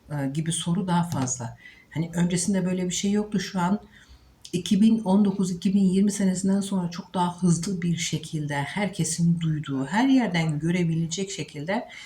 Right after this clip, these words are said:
bir patlama oldu bu ikiz alev durumlarında. Ha tabii, e, birçoğu da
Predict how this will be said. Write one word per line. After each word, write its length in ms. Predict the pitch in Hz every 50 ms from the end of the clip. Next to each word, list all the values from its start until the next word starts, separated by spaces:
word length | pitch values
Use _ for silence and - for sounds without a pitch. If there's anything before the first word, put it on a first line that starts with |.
| - - - _
bir 80 | 190 190
patlama 480 | - - - 165 - - 175 175 180 190
oldu 280 | 190 165 147 143 139
bu 60 | 143
ikiz 240 | 139 135 - - -
alev 260 | 147 139 139 139 139
durumlarında. 640 | - 143 143 143 143 143 139 139 139 135 131 131 - - - - - - - - - _
Ha 160 | - - -
tabii, 440 | - 311 285 269 285 233 202 - - - - _ _
e, 140 | 185 196 196
birçoğu 400 | 262 269 - - 277 262 233 202
da 320 | 220 226 226 220 - -